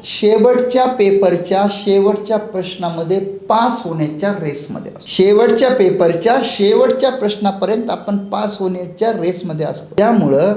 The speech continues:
शेवटच्या पेपरचा शेवटचा प्रश्न होईपर्यंत काहीही गेस काढू नका, "मी पास होईल, मी नापास होईल, पेपर सोपा, पेपर अवघड",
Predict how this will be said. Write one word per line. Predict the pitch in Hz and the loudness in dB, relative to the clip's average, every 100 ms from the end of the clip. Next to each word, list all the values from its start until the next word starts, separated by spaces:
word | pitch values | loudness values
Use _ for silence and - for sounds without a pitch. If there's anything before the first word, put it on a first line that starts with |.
| 202 | -4
शेवटच्या | 170 180 202 208 208 233 | -2 0 2 0 0 -2
पेपरचा | 190 165 151 151 - 156 151 - | -2 -6 -6 -8 -4 -4 -4 -4
शेवटचा | 165 196 214 - 165 | -2 -2 -2 -4 -6
प्रश्न | 151 151 - | -6 -10 -8
होईपर्यंत | 151 151 - 151 151 - - | -8 -8 -6 -6 -6 -6 -2
काहीही | 185 190 269 294 | 2 2 4 2
गेस | 208 220 226 - | 2 2 2 0
काढू | 190 185 | 0 0
नका, | 165 127 120 | 0 -4 -6
"मी | 135 | -6
पास | - 147 151 151 | -4 -2 -2 -4
होईल, | 156 156 165 | -6 -2 -2
मी | 151 | -2
नापास | 139 117 - 92 - | -4 -6 -4 -6 -6
होईल, | 110 110 | -8 -8
पेपर | - 151 156 156 | -2 -2 0 -4
सोपा, | 156 151 151 | -4 -4 -2
पेपर | 147 147 139 139 | -2 -4 -4 -2
अवघड", | 127 123 | -2 -2